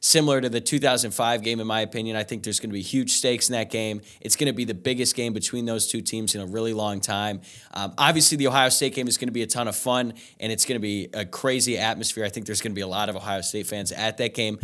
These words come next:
but playing your arch rival at home in the biggest game in the rivalry in maybe the past two decades, uh, that's gonna take the cake for me. So I'm going U S C for this season. All right, what do we got next here?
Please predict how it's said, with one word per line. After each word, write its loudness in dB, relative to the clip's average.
but 4
playing 8
your 4
arch 6
rival 4
at 4
home 0
in -2
the -4
biggest 0
game 0
in -4
the -2
rivalry 0
in -4
maybe 0
the -2
past 0
two 0
decades, -2
uh, 2
that's 6
gonna 2
take 2
the -6
cake -2
for -4
me. -4
So 2
I'm -2
going 0
U 0
S 0
C 0
for 0
this 2
season. -4
All 0
right, -2
what 2
do 2
we 2
got 2
next 0
here? -4